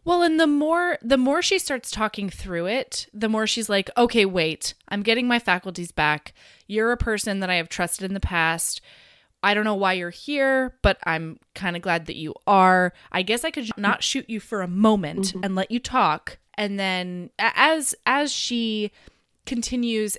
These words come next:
Speaker 1: evaluating the situation, the more grounded she feels and the more grounded she starts acting, which I actually thought was a nice detail.
Speaker 2: I felt the opposite. I was just like,
Speaker 1: Okay.
Speaker 2: "Wait, okay."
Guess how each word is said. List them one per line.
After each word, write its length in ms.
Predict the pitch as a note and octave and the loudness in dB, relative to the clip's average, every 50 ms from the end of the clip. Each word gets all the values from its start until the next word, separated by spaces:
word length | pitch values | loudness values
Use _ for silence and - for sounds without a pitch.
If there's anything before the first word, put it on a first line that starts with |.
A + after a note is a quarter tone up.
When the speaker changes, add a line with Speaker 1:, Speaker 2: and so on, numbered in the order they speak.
| - | -6
Speaker 1:
evaluating 680 | G#3+ G3+ F3+ F#3+ F#3 G3 G3+ G#3 G#3 G3+ F#3+ F3 F3+ F3 | -8 -4 -2 -2 -2 -2 -2 -2 0 0 0 -2 -2 -4
the 60 | E3 | -6
situation, 800 | E3 - F3 - - F#3 E3 D3+ D#3 - - E3 D3+ C#3+ C#3 D#3 - _ _ _ | -8 -10 -10 -8 -8 -6 -6 -6 -4 -4 -4 -4 -4 -6 -8 -12 -18 _ _ _
the 140 | - A3 A3 | -6 -2 -2
more 180 | A3 G#3+ G3+ F#3+ | 0 0 -2 -4
grounded 760 | F3 - F#3 F3+ E3+ D#3+ D#3+ E3 F#3 F#3 G3+ G3+ G3+ A#3 A#3 - _ _ | -6 -6 -2 0 0 0 0 0 0 0 0 0 0 -4 -8 -10 _ _
she 260 | - - - B3+ B3 | -6 -4 -2 -2 -2
feels 460 | A#3 - B3 A#3+ A#3+ A#3 A#3 A#3+ A3 | -4 -2 0 0 2 2 2 0 0
and 100 | G3 G3+ | -2 -2
the 60 | F#3 | -2
more 160 | F3 E3+ E3 D#3+ | -4 -4 -6 -4
grounded 360 | F3 E3 E3 D#3+ D#3+ D#3+ D#3+ | -4 -4 -4 -4 -6 -6 -4
she 140 | - - F3+ | -4 -4 -4
starts 300 | - - E3 D3+ - - - - | -4 -4 -6 -6 -6 -8 -2 0
acting, 480 | D3 D3 D3 - - B3 B3+ C4 B3+ | 0 0 0 -2 0 2 2 2 4
which 160 | A3+ G3+ - - - | 2 0 2 4 4
I 120 | C4+ D4+ | 6 6
actually 340 | D4+ D#4 D4+ - - C#4 C#4 | 6 4 2 2 0 0 2
thought 220 | - C4 A3+ - G#3 | 4 4 4 6 4
was 100 | A3+ G#3+ | 2 2
a 80 | G#3 | 0
nice 560 | G3+ F#3 F3 F3 F3 F3 - - - - - - _ _ - | 0 0 0 0 0 0 -2 -2 -2 -4 -4 -8 _ _ -14
detail. 500 | D3+ C3+ - - - - - - - - _ - G#4 G#4 A4+ - _ _ | -12 -10 -10 -10 -10 -10 -10 -12 -14 -14 _ -6 -4 -4 -4 -6 _ _
Speaker 2:
I 460 | A3 G#3+ A3 A3 G#3+ G#3+ G#3+ G3+ G#3 - | -2 -2 0 0 -2 -2 -2 -4 -6 -4
felt 280 | - F#3 E3+ E3 - - | -2 -2 -2 -2 -4 -8
the 140 | E3 - - | -8 -6 -4
opposite. 600 | - A#2+ A#2+ A#2+ - - - - F2+ G2 F#2 - - | -4 -4 -4 -4 -6 -6 -6 -4 -4 -4 -6 -4 -2
I 140 | - G#3+ C4 | 0 2 2
was 200 | B3 B3 A#3 A#3+ | 2 2 0 0
just 220 | - A#3+ A#3 - - | 0 0 0 0 -2
like, 340 | F3+ F#3+ G#3 F3 G3 - - - - | 0 0 0 0 0 -4 -4 0 4
Speaker 1:
Okay. 440 | A3 A3 A3 - A#3 F#3+ D3 D3 F3 | 4 4 4 6 6 4 6 4 2
Speaker 2:
"Wait, 80 | - - _ _ _ _ - | -2 -8 _ _ _ _ -2
okay." 340 | A#3 B3 A#3+ G3+ D3+ C#3+ | -2 -2 -2 -2 -4 -4